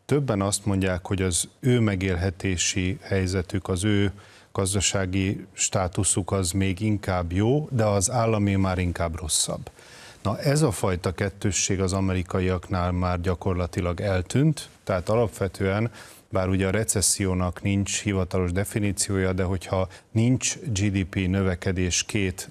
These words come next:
negyedéven keresztül, akkor már recesszióról beszélünk, és a Forbes szerint az amerikaiak,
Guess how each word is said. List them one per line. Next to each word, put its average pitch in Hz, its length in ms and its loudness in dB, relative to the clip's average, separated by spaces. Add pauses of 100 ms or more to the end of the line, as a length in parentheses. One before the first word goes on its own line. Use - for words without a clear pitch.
negyedéven 92 640 0
keresztül, 101 460 -2
akkor - 300 -2
már 92 200 0
recesszióról 92 760 0
beszélünk, 110 540 0
és 104 140 -2
a 98 60 -4
Forbes 117 420 0
szerint 113 520 0 (400)
az 101 160 0
amerikaiak, 104 920 2